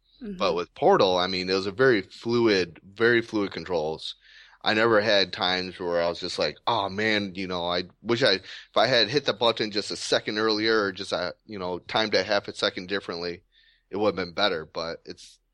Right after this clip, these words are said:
Speaker 2: it's always been, I guess, very responsive.
Speaker 1: Yeah, it's a great game.
Speaker 2: Then it's always fun to shoot a portal above your head and one
Speaker 1: <laughs>
Speaker 2: below your feet and just go boop, boop, boop, boop, boop,
Speaker 1: <laughs> Yeah.
Speaker 2: boop, boop, boop.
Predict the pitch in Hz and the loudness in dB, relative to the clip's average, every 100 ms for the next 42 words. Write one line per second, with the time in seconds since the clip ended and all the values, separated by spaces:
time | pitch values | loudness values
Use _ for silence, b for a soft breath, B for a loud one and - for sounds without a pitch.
0 | _ 95 117 104 92 95 85 82 104 _ | _ -2 2 2 0 -8 -8 -14 _ _
1 | _ _ _ 87 90 - - 98 85 82 | _ _ _ -8 -8 -8 -4 -4 -4 -6
2 | - 90 90 78 85 _ _ _ - 220 | -4 -4 -4 -10 -10 _ _ _ -12 -10
3 | 196 165 - 220 226 190 190 196 180 180 | -10 -14 -20 -20 -20 -12 -10 -10 -14 -18
4 | 202 202 _ _ _ _ _ - - 131 | -20 -20 _ _ _ _ _ -20 0 4
5 | 123 120 135 117 107 - 113 101 - 110 | 4 4 4 4 2 0 0 0 -2 -2
6 | 101 120 107 101 90 104 98 80 104 101 | 0 2 2 2 2 0 2 0 2 2
7 | 98 90 92 104 - 98 101 92 - 107 | 0 -6 -4 -2 -2 -4 -10 -6 -2 -2
8 | 95 92 98 - 147 170 160 - 165 160 | -2 -8 -6 -6 -6 -2 -2 -2 -2 2
9 | 240 165 - 480 - - 160 156 156 151 | 2 2 2 0 0 -6 -2 0 4 2